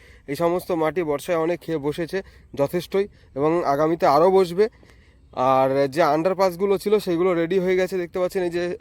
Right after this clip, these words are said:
আহ, সামনে আন্ডারপাস একটি রয়েছে। পরপর এখানে প্রায়, আহ, চারটের মতো আন্ডারপাস আছে যেটা, আহ, রেডি হয়ে গেছে, এবং যে, যেগুলো কমপ্লিট হয়ে গেছে। কমপ্লিট হওয়ার পর উইনিং ওয়ালগুলো সব রেডি, এখানে বাকি নেই আন্ডারপাস বা আন্ডার ওয়াটার পাসের কাজ,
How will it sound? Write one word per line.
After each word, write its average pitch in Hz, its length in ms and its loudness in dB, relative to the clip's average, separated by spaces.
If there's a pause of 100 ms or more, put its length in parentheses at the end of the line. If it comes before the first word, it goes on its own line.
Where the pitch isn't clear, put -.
আহ, 151 80 -2
সামনে 156 380 -2
আন্ডারপাস 160 460 -2
একটি 175 180 -10
রয়েছে। 165 300 -4 (340)
পরপর 165 360 2
এখানে 185 260 0
প্রায়, 175 500 2 (380)
আহ, 139 380 2
চারটের 165 400 -2
মতো 185 200 0
আন্ডারপাস 170 440 0
আছে 190 240 -2
যেটা, 165 340 -2 (340)
আহ, 156 180 4
রেডি 160 260 4
হয়ে 180 220 2
গেছে, 180 220 2
এবং 190 240 0
যে, 170 200 -4
যেগুলো 156 380 -2
কমপ্লিট 156 420 -2
হয়ে 170 140 0
গেছে। 160 220 -2
কমপ্লিট 160 340 -4
হওয়ার 165 140 -2
পর 170 220 -2 (340)
উইনিং 175 280 2
ওয়ালগুলো 175 380 2
সব 214 200 -2
রেডি, 190 260 4
এখানে 175 260 -2
বাকি 151 280 -4
নেই 170 140 -2 (100)
আন্ডারপাস 151 440 -4
বা 156 120 0
আন্ডার 151 180 -2
ওয়াটার 151 220 -2
পাসের 151 280 -10
কাজ, 156 260 -4